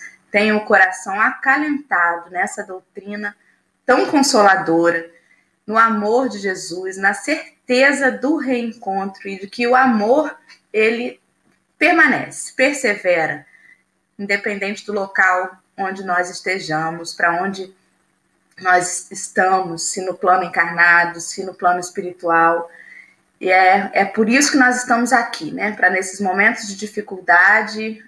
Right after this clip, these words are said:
a gente utilizar o que a gente aprendeu. É, dói, é muito difícil para muitos, para todos nós, apesar de espíritas, sentimos muito,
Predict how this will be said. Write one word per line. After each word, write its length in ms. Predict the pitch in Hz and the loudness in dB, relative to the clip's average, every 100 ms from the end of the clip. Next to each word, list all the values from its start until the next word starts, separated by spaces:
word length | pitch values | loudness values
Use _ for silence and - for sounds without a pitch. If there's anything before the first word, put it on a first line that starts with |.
| - | -10
a 140 | 180 | -8
gente 380 | 180 190 196 262 | -8 -8 -8 -8
utilizar 840 | - 302 262 254 170 180 180 185 | -4 -2 -2 -2 -2 2 2 2
o 60 | - | -4
que 80 | |
a 40 | 190 | -8
gente 300 | 185 190 190 | -8 -10 -10
aprendeu. 720 | 185 202 196 160 165 180 196 - _ _ _ _ _ _ | -8 -6 -6 -4 -4 -2 -6 -12 _ _ _ _ _ _
É, 260 | 165 170 170 | 0 0 2
dói, 600 | 202 196 190 202 254 294 _ - | 4 6 6 4 0 -8 _ -12
é 400 | 185 202 208 196 | -6 -4 -4 -8
muito 440 | 196 220 320 359 | -8 -4 -4 -6
difícil 760 | 247 214 _ 202 208 220 - 220 | -12 -14 _ -12 -12 -12 -16 -8
para 300 | 196 185 185 | -6 -6 -8
muitos, 540 | 180 202 240 233 - | -10 -8 -6 -8 -14
para 240 | - 180 180 | -2 -2 -2
todos 680 | - 190 202 220 208 214 | -6 -2 0 0 -4 -8
nós, 300 | 190 170 180 | -8 -2 -2
apesar 360 | 180 185 180 190 | -2 -4 0 0
de 100 | 196 | -2
espíritas, 600 | - - 202 196 - 196 | -12 -10 -8 -8 -10 -12
sentimos 600 | 196 196 - 233 240 214 | -10 -10 -6 -2 -2 -4
muito, 560 | 190 185 214 262 - | -8 -6 -2 -2 -4